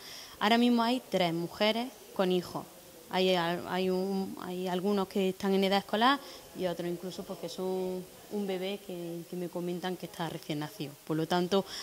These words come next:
hay de mucha variedad, han pasado muchísimas experiencias por aquí, como me estaban contando, y bueno, pues son personas, son mujeres que lo han pasado mal y que estando aquí, pues, tienen una luz y una esperanza a, a eso que pretendemos, a una reinserción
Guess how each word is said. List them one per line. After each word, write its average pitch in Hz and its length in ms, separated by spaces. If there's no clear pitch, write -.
hay 208 160
de 196 120
mucha 208 300
variedad, 190 500
han 185 160
pasado 196 520
muchísimas 190 760
experiencias 185 580
por 180 200
aquí, 185 280
como 185 480
me 170 100
estaban 175 380
contando, 202 580
y 196 60
bueno, 233 200
pues 180 180
son 202 400
personas, 208 560
son 190 480
mujeres 208 440
que 190 100
lo 175 60
han 165 80
pasado 170 280
mal 208 200
y 226 160
que 190 280
estando 202 380
aquí, 220 540
pues, 160 160
tienen 202 460
una 220 280
luz 233 300
y 208 80
una 208 120
esperanza 208 720
a, 156 760
a 165 60
eso 196 220
que 190 140
pretendemos, 202 720
a 208 40
una 214 160
reinserción 208 800